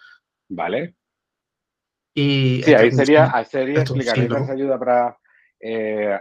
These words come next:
Speaker 1: explicar algo como nuestro equipo de soporte puede ofrecerte esta ayuda en el caso de que no estés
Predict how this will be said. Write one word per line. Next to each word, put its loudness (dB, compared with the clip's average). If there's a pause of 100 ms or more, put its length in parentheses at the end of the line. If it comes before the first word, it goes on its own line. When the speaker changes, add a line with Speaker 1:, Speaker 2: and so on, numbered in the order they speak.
(260)
Speaker 1:
explicar -4
algo -2
como -6
nuestro -6
equipo -6
de -4
soporte -2
puede 0
ofrecerte -8
esta -10
ayuda 0
en -4
el -6
caso -4
de 0
que -4
no -2
estés 0